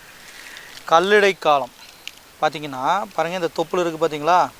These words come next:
இந்த தொப்புள் இருந்து ஆறாவது விரல்ல இருக்குது. ஆறாவது விரல் பாத்தீங்கன்னா, இடு-, அருணாக்கொடி போடுற இடம். அருணாக்கொடி போடுற இடத்துல பாத்தீங்கன்னா, கை இப்படி வச்சுக்கிட்டு, கரெக்டா தொப்புல தம்ம வச்சுக்கிட்டு இப்படி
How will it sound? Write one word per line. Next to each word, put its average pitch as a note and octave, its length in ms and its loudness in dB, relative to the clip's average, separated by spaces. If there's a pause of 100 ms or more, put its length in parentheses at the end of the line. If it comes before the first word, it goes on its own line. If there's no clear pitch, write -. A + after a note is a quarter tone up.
(160)
இந்த D3 120 -10 (100)
தொப்புள் F#3 380 -2
இருந்து D#3 240 -2 (500)
ஆறாவது F#3 480 8
விரல்ல D3+ 300 0
இருக்குது. A#2 260 -12 (800)
ஆறாவது F#3 260 6
விரல் E3+ 200 0
பாத்தீங்கன்னா, D#3+ 300 -4 (200)
இடு-, E3+ 180 -4 (440)
அருணாக்கொடி E3+ 540 2
போடுற C3+ 280 -8
இடம். D3+ 180 -4 (1200)
அருணாக்கொடி D#3 520 2 (120)
போடுற C#3+ 260 -2
இடத்துல D3+ 240 -2 (100)
பாத்தீங்கன்னா, B2+ 380 -6 (160)
கை D3+ 100 -2 (100)
இப்படி C#3 180 -6
வச்சுக்கிட்டு, C3 360 -12 (760)
கரெக்டா D3+ 240 0 (100)
தொப்புல D#3+ 260 -2 (120)
தம்ம D#3 220 -2
வச்சுக்கிட்டு C3+ 400 -10 (800)
இப்படி D#3 160 -6